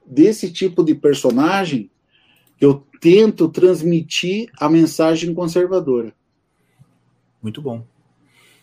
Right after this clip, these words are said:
Speaker 2: E isso é importante, porque não é uma, não, não, não é uma,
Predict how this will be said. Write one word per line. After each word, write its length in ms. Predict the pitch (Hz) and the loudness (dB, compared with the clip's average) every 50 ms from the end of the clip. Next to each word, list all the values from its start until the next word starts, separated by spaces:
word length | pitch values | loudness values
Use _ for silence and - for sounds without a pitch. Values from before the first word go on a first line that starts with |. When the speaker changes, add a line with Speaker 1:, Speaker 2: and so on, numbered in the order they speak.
| _ _ - | _ _ -6
Speaker 2:
E 100 | 120 120 | -2 -2
isso 180 | 143 156 - 185 | -2 -2 -4 -6
é 40 | |
importante, 580 | 185 180 180 208 190 160 - 156 151 143 135 - | -6 -4 -2 -2 -2 -2 -2 -2 -2 -2 -4 -6
porque 320 | - - 123 - - 147 | -10 -12 -10 -6 -4 -4
não 180 | 139 139 135 131 | -2 -2 0 0
é 80 | 135 143 | 0 0
uma, 560 | 151 165 165 160 156 135 120 110 104 127 - _ _ _ _ _ _ _ - | 0 0 0 0 0 0 0 -2 -2 -6 -8 _ _ _ _ _ _ _ -14
não, 300 | 120 123 127 127 127 117 | -8 -6 -4 -4 -2 -2
não, 280 | 117 127 131 135 - - | -2 -2 -4 -4 -4 -4
não 280 | 123 127 127 123 127 | -4 -2 0 0 2
é 60 | 127 139 | 2 2
uma, 720 | 147 160 160 165 156 139 127 117 110 107 101 90 87 - | 2 2 4 4 4 4 2 2 2 0 -2 -4 -6 -10